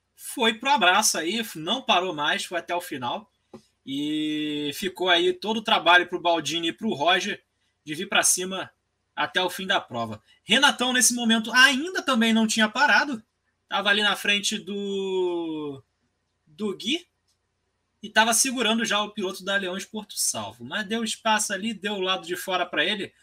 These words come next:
o Gui com o pneu muito novo e o Renatão com o pneu médio de, de meia vida já quase, né? Então já,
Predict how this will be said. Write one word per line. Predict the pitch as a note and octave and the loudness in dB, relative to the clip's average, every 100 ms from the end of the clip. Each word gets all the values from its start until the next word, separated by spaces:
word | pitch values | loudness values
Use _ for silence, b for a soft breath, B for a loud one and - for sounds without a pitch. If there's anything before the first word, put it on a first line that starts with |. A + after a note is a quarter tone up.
| b b | b b
o | G#3+ | -6
Gui | G#3+ A#3 | -2 -2
com | A#3+ | -2
o | |
pneu | A3 A3 A3+ | 0 2 4
muito | A#3 C#4+ E4+ C4+ | 2 0 -2 -2
novo | A3 G3+ G#3 | -2 0 -2
e | G3+ | -2
o | |
Renatão | F#3+ G3+ G3 G#3 G3 | 0 0 0 -4 -6
com | |
o | G3+ | -4
pneu | G3+ G3 F#3+ | -4 -4 -2
médio | F#3 F#3 F3+ D#3+ - _ _ _ _ | -2 -2 -2 -4 -8 _ _ _ _
de, | C#3 - G#3 G#3 G3 F#3+ F3 F3 _ D#3+ - _ | -10 -4 -2 -2 -2 -4 -10 _ _ _ -20 _
de | - | -16
meia | E3 E3 F3+ C4 C4 | -12 -2 4 6 6
vida | - C3+ A3+ E3 | 4 0 0 2
já | C#3+ - | 4 2
quase, | - D#3+ A3+ E3+ | 2 0 0 -2
né? | F3 | -8
Então | F#3+ - F3+ F#3 F3+ E3+ D#3 | -8 -6 -4 -4 -6 -10 -16
já, | C#3 D#3+ F#3+ | -6 0 0